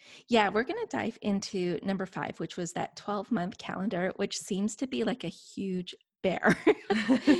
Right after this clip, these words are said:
Speaker 1: And it seems scary, but here's what I want you to do. What I've done is I have a worksheet for you guys that I'll give Allison a link to.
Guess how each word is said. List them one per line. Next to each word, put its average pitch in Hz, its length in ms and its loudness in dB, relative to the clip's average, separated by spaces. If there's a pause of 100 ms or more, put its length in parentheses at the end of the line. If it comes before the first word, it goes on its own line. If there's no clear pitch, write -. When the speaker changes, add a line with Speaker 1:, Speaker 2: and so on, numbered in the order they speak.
Speaker 1:
And 226 240 6
it - 120 2
seems 330 320 -2
scary, 220 520 0
but 220 300 4 (460)
here's 302 280 -2
what 370 80 -6
I 349 60 -2
want 208 260 0
you 220 60 0
to 214 100 -4
do. 262 140 -2
What 240 160 4
I've 294 160 2
done 208 280 2
is - 180 -4
I 226 60 2
have 285 200 -2
a 262 100 0
worksheet 202 540 -4 (100)
for 190 240 -4
you 175 180 -2
guys 175 440 -2
that - 220 0
I'll 190 100 -2
give 180 220 -6 (280)
Allison 180 340 -6
a 175 60 -6
link 175 280 -6
to. - 280 -8